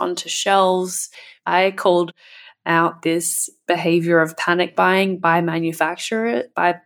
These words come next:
brands and manufacturers. And then that issue kind of resolved in twenty twenty.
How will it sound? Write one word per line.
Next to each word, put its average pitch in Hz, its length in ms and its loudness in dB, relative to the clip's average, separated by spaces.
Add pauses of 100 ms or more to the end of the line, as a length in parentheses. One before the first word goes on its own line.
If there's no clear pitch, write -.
brands 175 340 0
and 180 80 -2
manufacturers. 208 920 -4 (460)
And 302 140 2
then 302 160 8
that 277 180 4
issue 233 240 -2
kind 214 180 -4
of 185 80 -2
resolved 185 580 2
in 170 120 -2
twenty 170 300 -2
twenty. 185 600 0